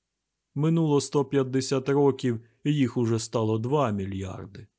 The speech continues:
Зупиніть усі колеса. За якихось сто п'ятдесят тижнів їх знову залишиться тільки мільярд. Половина чоловіків і жінок помре з голоду.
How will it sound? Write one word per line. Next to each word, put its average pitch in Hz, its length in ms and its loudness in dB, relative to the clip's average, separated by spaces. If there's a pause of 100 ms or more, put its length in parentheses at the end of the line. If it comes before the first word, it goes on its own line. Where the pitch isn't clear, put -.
(720)
Зупиніть 160 640 0
усі 110 240 -4
колеса. 123 640 -4 (500)
За 131 220 0
якихось 143 600 -2 (100)
сто 156 240 -2
п'ятдесят 143 680 -2
тижнів 127 460 0
їх 147 180 -4
знову 143 340 0
залишиться 123 600 0
тільки 123 400 -4
мільярд. 131 680 -4 (460)
Половина 151 460 0
чоловіків 147 600 -2
і 139 80 2
жінок 131 380 -4
помре 131 360 -2
з 117 80 -4
голоду. 110 640 -4